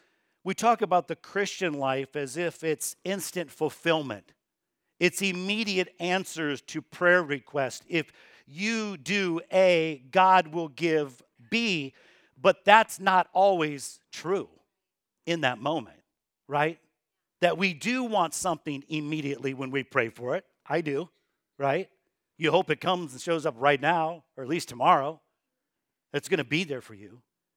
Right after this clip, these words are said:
Many of you today find yourself in a posture of waiting this Christmas, a time that feels dark. Maybe it's a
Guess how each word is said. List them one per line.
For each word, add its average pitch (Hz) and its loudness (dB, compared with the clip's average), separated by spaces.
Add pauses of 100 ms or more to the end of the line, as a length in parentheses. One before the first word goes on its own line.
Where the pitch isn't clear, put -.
(480)
Many 247 2
of 240 0
you 220 -2
today 196 2
find 185 -2
yourself 175 0
in 165 -6
a 160 -8
posture 180 0
of 139 -4
waiting 175 0
this 127 -10
Christmas, 123 -14
a 151 -8
time 190 2
that 160 -6
feels 160 -6
dark. 147 -2
Maybe 160 -6
it's 147 -10
a 131 -10